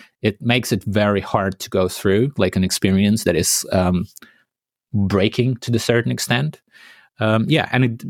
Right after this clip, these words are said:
as I said, it doesn't fucking stop. It feels like there is this barrel, you know, of a, of a shit that is just poured on the shoulders of the people,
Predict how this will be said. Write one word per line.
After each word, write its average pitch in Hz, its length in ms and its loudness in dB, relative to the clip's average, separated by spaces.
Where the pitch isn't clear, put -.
as 135 160 0
I 135 60 2
said, 113 260 -2
it 107 160 0
doesn't 120 300 0
fucking 101 280 -2
stop. - 320 -2
It 87 100 -6
feels 113 300 0
like 95 320 -2
there 107 180 0
is 98 120 -2
this 98 140 -2
barrel, 135 500 0
you 113 100 -2
know, 101 200 0
of 101 180 -2
a, 95 80 -2
of 98 160 2
a 85 40 -4
shit 123 360 -2
that 107 140 -2
is 87 100 -12
just - 280 -8
poured 113 600 0
on 95 300 2
the 90 80 -2
shoulders 117 520 -2
of 117 120 -2
the 110 80 -6
people, 147 420 -2